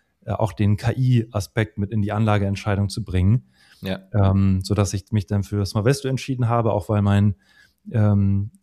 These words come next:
Speaker 1: ehemaliger, ähm, Abteilungsleiter quasi, der war gleichzeitig, äh, Geschäftsführer von Smartvesto, mit dem hab, hatte ich und hab immer noch einen sehr guten Draht.
Speaker 2: Mhm.
Speaker 1: Ähm, und der hat mich dann da ein bisschen zu Smartvesto geholt quasi.
Speaker 2: Ja, wann war das zeitlich?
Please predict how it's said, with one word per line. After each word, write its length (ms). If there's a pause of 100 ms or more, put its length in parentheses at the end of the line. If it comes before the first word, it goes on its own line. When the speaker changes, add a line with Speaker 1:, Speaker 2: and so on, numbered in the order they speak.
Speaker 1:
ehemaliger, 800
ähm, 120
Abteilungsleiter 800
quasi, 360
der 140
war 100
gleichzeitig, 800
äh, 120
Geschäftsführer 580
von 160
Smartvesto, 460
mit 140
dem 160
hab, 120 (100)
hatte 260
ich 200
und 120
hab 160
immer 160
noch 160
einen 100
sehr 140
guten 280
Draht. 380 (300)
Speaker 2:
Mhm. 200 (260)
Speaker 1:
Ähm, 360
und 160
der 80
hat 60
mich 120
dann 140
da 60
ein 80
bisschen 600
zu 140
Smartvesto 440
geholt 380
quasi. 400 (260)
Speaker 2:
Ja, 240
wann 220
war 120
das 220
zeitlich? 480